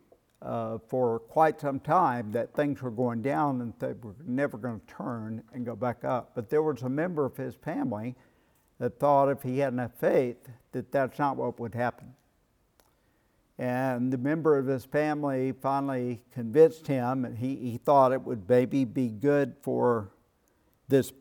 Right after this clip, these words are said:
member of his family and would not be that harmful to, uh, the child who didn't know a lot of things that were going on. Uh, convinced, uh, this person to say, "You can take my child to a faith healing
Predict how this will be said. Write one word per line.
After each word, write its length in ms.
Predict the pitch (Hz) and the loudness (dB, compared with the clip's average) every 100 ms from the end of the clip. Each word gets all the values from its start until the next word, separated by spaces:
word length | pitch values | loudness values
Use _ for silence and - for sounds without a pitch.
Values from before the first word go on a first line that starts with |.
| - | -2
member 400 | 139 156 139 127 | 2 4 4 2
of 80 | 113 | 0
his 180 | 117 | -4
family 560 | - 135 135 113 110 120 - | -2 -2 0 -2 -4 -6 -6
and 180 | 127 | -4
would 160 | 117 110 | -4 0
not 260 | 139 147 - | 4 4 2
be 140 | 127 | -4
that 260 | 107 120 90 | -2 -2 -2
harmful 600 | 120 131 117 - 117 101 - | -2 -2 -4 -8 -8 -10 -10
to, 340 | 120 110 104 98 _ _ _ _ _ _ | -10 -8 -8 -12 _ _ _ _ _ _
uh, 120 | - 110 | -6 -4
the 140 | 110 | -4
child 560 | - 151 143 120 107 - | -2 2 4 4 0 -6
who 120 | 123 | -10
didn't 340 | 104 123 117 - - 123 | -8 -6 -6 -10 -16 -8
know 540 | 120 139 135 120 104 - | -2 2 2 2 -2 -8
a 60 | |
lot 300 | 120 117 113 | -6 -4 -4
of 40 | - | -6
things 280 | 123 110 | -8 -8
that 80 | 120 | -10
were 180 | 104 113 | -8 -6
going 160 | 110 117 | -4 -4
on. 340 | 120 110 110 - _ _ _ _ _ _ _ _ | -6 -6 -8 -12 _ _ _ _ _ _ _ _
Uh, 360 | 113 120 117 117 120 - - | -4 0 0 -2 -8 -14 -8
convinced, 720 | 147 127 160 160 151 - - | -4 2 4 4 2 -12 -4
uh, 440 | 147 135 131 127 123 123 _ | 0 2 0 -2 -4 -8 _
this 240 | 135 151 | -2 -2
person 560 | - - 165 - 143 139 | -2 0 0 0 -4 -6
to 320 | - 135 120 | -6 -4 -4
say, 460 | 113 - 143 135 127 | -6 -4 0 0 -2
"You 280 | 123 135 143 | -4 -6 -6
can 180 | 131 | -8
take 300 | 123 135 135 | -4 -4 -2
my 140 | 135 127 | -2 -2
child 420 | - 131 123 120 | -2 -2 -2 -2
to 160 | - 117 | -6 -10
a 40 | |
faith 360 | - 135 135 - | -6 -2 -2 -4
healing 520 | 123 120 123 117 104 | -8 -6 -6 -6 -12